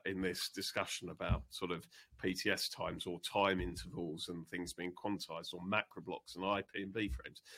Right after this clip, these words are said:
if you don't know these things, I think my,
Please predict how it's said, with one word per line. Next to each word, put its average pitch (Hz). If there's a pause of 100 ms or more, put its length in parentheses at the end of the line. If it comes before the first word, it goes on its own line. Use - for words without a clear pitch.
(220)
if 127
you 156 (100)
don't 156
know 135
these 117
things, - (480)
I -
think 156
my, 139